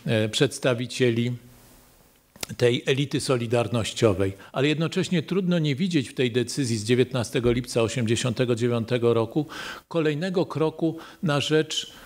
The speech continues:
czy w stronę, przepraszam, sukcesu. Sukcesu pomysłu na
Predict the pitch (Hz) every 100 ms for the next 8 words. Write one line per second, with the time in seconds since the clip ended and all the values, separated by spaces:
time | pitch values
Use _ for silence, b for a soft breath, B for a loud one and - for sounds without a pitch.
0 | B B B 147 - 135 - - 147 143
1 | 139 - 143 135 131 131 131 131 - -
2 | - 147 - 147 135 - - 160 - -
3 | - - _ _ _ - - 147 - -
4 | 160 147 - 147 143 135 - - 214 -
5 | 127 139 135 - 131 131 131 B B -
6 | 120 120 120